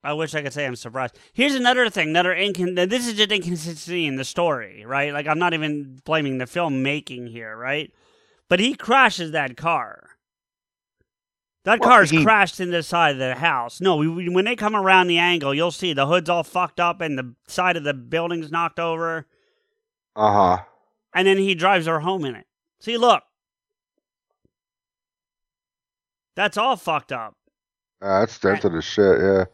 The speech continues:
Speaker 1: No, hood's popped up.
Speaker 2: Well, fucking not Marty McFly's car. Oh, yeah, it's all fucked up. I
Speaker 1: How is
Speaker 2: couldn't
Speaker 1: he
Speaker 2: see it 'cause he was
Speaker 1: driving?
Speaker 2: blocking
Speaker 1: Yeah,
Speaker 2: it.
Speaker 1: like, and then he drives her home in it.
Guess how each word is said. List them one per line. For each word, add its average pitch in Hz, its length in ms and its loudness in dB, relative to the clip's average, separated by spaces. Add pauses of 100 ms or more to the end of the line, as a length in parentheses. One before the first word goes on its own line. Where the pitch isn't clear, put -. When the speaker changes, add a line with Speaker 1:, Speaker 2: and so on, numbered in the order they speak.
(140)
Speaker 1:
No, 233 240 -2
hood's 254 400 4
popped 180 420 0
up. 135 220 -2 (1040)
Speaker 2:
Well, 120 240 4 (240)
fucking 156 540 0 (680)
not 123 380 2
Marty 123 340 0
McFly's 117 540 0
car. - 180 -10
Oh, 98 200 -2
yeah, 82 280 -8
it's - 120 -16
all 80 140 -12
fucked - 300 -20
up. 50 160 -18 (460)
I - 60 -12
Speaker 1:
How 220 240 2
is 240 100 0
Speaker 2:
couldn't 226 80 -8
Speaker 1:
he 277 60 -4
Speaker 2:
see - 0 -
it - 0 -
'cause - 0 -
he 220 60 0
was 196 80 -4
Speaker 1:
driving? 220 420 2
Speaker 2:
blocking 180 220 0
Speaker 1:
Yeah, 156 100 0
Speaker 2:
it. 151 80 -6
Speaker 1:
like, 180 200 -6 (120)
and 196 160 0
then 202 120 2
he 202 200 -2
drives 185 560 0
her 190 300 -4
home 202 440 -4
in 127 160 -8
it. 104 160 -14